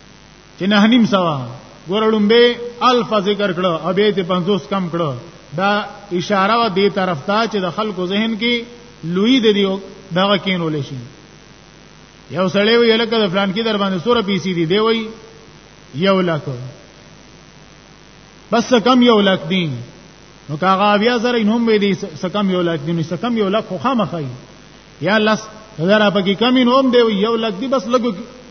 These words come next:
په دې کې لږې کمې دي. مطلب یې صحیح چې خبره ده، په دې پوه شي چې خبره په لکونو کې ده.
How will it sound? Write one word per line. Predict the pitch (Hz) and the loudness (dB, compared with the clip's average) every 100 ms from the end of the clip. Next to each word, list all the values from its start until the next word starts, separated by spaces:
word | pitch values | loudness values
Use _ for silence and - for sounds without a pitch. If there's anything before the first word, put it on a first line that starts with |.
| - | -12
په | 165 | -4
دې | 214 185 | -4 -2
کې | 202 202 - - - - - | -2 -2 -8 -20 -20 -20 -8
لږې | 165 196 185 | -2 0 2
کمې | 202 185 | 2 2
دي. | 160 139 120 - - 156 | -2 -4 -8 -16 -16 -6
مطلب | 185 214 254 | -4 -2 0
یې | 220 | 0
صحیح | 202 196 160 127 - - - | -2 -4 -6 -10 -18 -20 -14
چې | 139 | -10
خبره | 170 185 214 | -2 2 2
ده، | 196 220 233 - - - | 4 4 2 -2 -18 -12
په | 165 | -2
دې | 202 196 | -2 0
پوه | 233 247 | 2 2
شي | 196 | 2
چې | 196 170 | -4 -4
خبره | 190 208 208 | -2 0 0
په | 190 | 0
لکونو | 180 170 208 196 | 0 2 2 2
کې | 156 | 0
ده. | 156 | -6